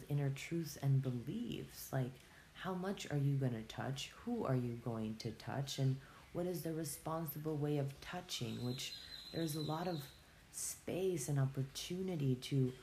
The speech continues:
understand boundaries and self-care through this time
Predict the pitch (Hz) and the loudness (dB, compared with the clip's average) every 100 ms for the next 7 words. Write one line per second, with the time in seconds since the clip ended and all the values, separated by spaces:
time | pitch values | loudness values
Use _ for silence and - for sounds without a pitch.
0 | - - 147 143 139 - 147 139 131 151 | -18 -4 0 2 0 0 2 2 4 2
1 | 156 143 131 131 127 - 127 131 - 156 | 2 4 4 4 0 0 -2 -2 -6 -2
2 | 165 143 135 - 165 185 160 147 - - | 2 2 2 -2 -2 0 -2 -4 -8 -10
3 | 175 180 139 117 123 | -6 0 0 0 -2